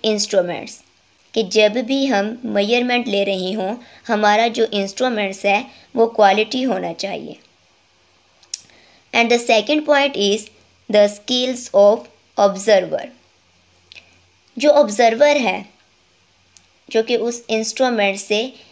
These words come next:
रीडिंग measure कर रहा है, क्या उस observers में ये skills हैं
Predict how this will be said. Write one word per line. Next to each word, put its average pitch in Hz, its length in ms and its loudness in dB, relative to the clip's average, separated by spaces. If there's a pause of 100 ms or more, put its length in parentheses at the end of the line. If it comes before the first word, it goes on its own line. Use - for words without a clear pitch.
(200)
रीडिंग 214 500 2
measure 208 280 0
कर 190 220 0
रहा 185 260 -2
है, 196 160 -6 (420)
क्या 240 160 6
उस 254 240 0
observers 208 720 0
में 202 180 -4
ये 208 200 -2
skills 196 500 -4
हैं 196 340 -4